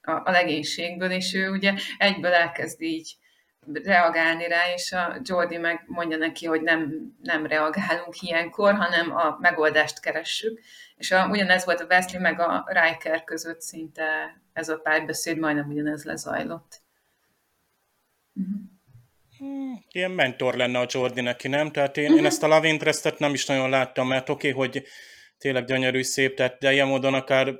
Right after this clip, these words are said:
Speaker 2: nem tudom, nyolcvanas évek, most Samantha Fox vagy Sissy Catch is ott lehetett volna, még frizurára lehet, hogy, ö, el is lett volna találva. Ö, tehát ő tényleg az esetlenségével inkább azt, ö, tehát hogy mondjam, ő a kezdő.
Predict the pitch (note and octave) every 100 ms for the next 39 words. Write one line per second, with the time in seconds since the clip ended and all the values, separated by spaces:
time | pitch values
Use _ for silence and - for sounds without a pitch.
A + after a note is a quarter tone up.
0 | _ A#2 C3 B2 B2+ A#2+ A#2+ F#2+ C3 B2+
1 | B2+ C3 A#2+ - B2 A#2+ B2 A#2+ - C#3
2 | B2+ A#2+ A#2 C3+ - B2 - B2+ - B2+
3 | A#2 B2 - D3+ B2+ B2 A#2+ A#2+ B2 A#2
4 | A#2 B2+ B2+ _ _ A#2+ - C3 B2+ A#2+
5 | A#2+ B2 A#2+ - B2 C3+ B2+ A#2+ B2 B2
6 | A#2+ - B2+ B2+ B2 B2 A#2+ A#2+ B2 C3+
7 | C#3 _ _ _ _ _ _ _ _ _
8 | _ - B2 A#2+ A#2+ A#2+ A#2+ _ A2+ _
9 | C#3+ C3+ D3+ D3 C#3+ C#3 _ _ _ E3
10 | E3 C#3 C3+ - D3 D3+ E3 E3 D#3+ -
11 | D#3+ D#3 D#3 D#3+ D#3+ D#3 D3 C#3+ D3 C3+
12 | C#3+ - - C#3 C3 C3 C3 - - C3+
13 | D3 C3+ C3 C3+ C3 B2+ B2+ A#2+ A#2+ B2
14 | A2